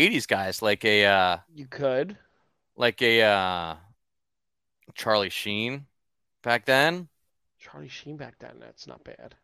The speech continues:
Speaker 1: Or a, uh, uh, well, or you make him a little bit older. You do Kirk, uh, Michael Douglas back then.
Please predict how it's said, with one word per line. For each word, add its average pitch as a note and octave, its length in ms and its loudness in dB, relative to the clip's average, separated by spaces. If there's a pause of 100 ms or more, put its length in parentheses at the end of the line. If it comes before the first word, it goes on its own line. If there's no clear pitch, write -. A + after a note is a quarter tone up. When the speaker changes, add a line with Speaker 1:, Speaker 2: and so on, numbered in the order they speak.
(260)
Speaker 1:
Or B2 240 6
a, G#2+ 220 4
uh, F2 380 0 (1700)
uh, F#2+ 260 -4
well, B2+ 280 2
or C3 160 2
you C3 120 4
make B2+ 160 0
him A#2+ 100 -8
a B2 40 -2
little A#2+ 200 -2
bit G#2+ 140 -4
older. B2+ 300 0
You A2+ 160 -4
do A2+ 200 -4
Kirk, - 400 -4
uh, A#2 220 6
Michael A#2 220 0
Douglas A2+ 400 2
back G#2 260 -6
then. A2 380 4